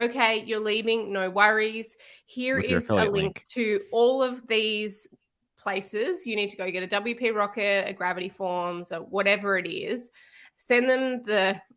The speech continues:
Speaker 1: affiliate link or just a regular link, whatever. Send them there and say, "Please go purchase this. Send me your A P I. I will switch it over for you and hand it over to you." And at that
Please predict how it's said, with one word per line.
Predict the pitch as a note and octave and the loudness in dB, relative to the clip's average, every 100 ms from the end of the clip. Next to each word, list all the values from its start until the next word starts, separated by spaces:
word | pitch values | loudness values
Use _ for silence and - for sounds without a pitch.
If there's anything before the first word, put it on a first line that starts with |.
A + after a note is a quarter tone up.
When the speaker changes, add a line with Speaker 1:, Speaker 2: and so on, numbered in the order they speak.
| - - | -14 -6
Speaker 1:
affiliate | - A#3 A3 A3 | -2 4 4 4
link | G#3+ G#3+ G#3 - | 4 4 2 0
or | G#3 G3+ | 2 2
just | G#3 G#3+ G#3 | 2 -4 -6
a | A3 | -2
regular | G#3 G3+ G3+ | -2 -2 -2
link, | F#3+ F#3+ G3+ | -2 -4 -2
whatever. | G#3+ F#3+ F3 E3 F#3 - | 2 2 2 2 2 -2
Send | - A#3 B3+ | -2 0 2
them | B3 A3+ | 0 2
there | F3+ F3 F3+ | 0 0 -2
and | G3+ G3 | -4 -6
say, | G3 F3+ F3+ F3+ _ | -2 -2 -2 -6 _
"Please | B3+ C#4 C4+ | -2 0 2
go | B3 | 0
purchase | B3 A#3 A3+ A3+ - | 2 0 2 -6 -2
this. | G#3+ G#3 - | -2 -2 0
Send | C4 | 0
me | C#4+ | 0
your | B3 A3 | 0 2
A | G3+ G3+ | 0 -2
P | A3 | -2
I. | F#3 F#3 F#3 - | 4 6 4 2
I | F#3 | -4
will | E3 F3+ | -6 -10
switch | - C4+ C4+ | -8 -8 -4
it | G#3 | -2
over | F#3+ F#3 | -2 -2
for | F#3+ F#3+ F3+ | -8 -6 -6
you | F3+ F3 F3 | -4 -6 -4
and | - F#3 | -4 -6
hand | F#3+ F3+ F3 | -4 -2 -2
it | E3 | -6
over | E3 F3 | -10 -12
to | - | -12
you." | G#2 - | -10 0
And | G#3+ | 4
at | A3+ A3 | 4 8
that | B3 | 8